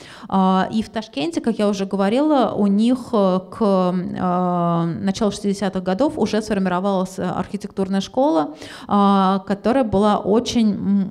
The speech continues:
модернистски настроена и, э, не склонна к, э, то есть ее авторы были не склонны к, м, созданию вот этих национальных форм советской архитектуры, да, то есть идея национальной по, а, форме архитектуры их привлекала как бы в меньшей степени.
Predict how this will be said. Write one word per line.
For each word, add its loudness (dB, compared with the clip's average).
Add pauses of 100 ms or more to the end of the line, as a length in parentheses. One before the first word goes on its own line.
модернистски 0
настроена 0
и, 0
э, 2
не 4
склонна 0
к, -12
э, 2 (320)
то 0
есть -2
ее 2
авторы 0
были 2
не 2
склонны 0
к, -8
м, 0
созданию 0
вот -2
этих -4
национальных -2
форм 0
советской -6
архитектуры, -6
да, -2
то -2
есть -6
идея -2
национальной -4
по, -2
а, -4
форме -4
архитектуры -4
их -6
привлекала -4
как -8
бы -6
в -8
меньшей 0
степени. -4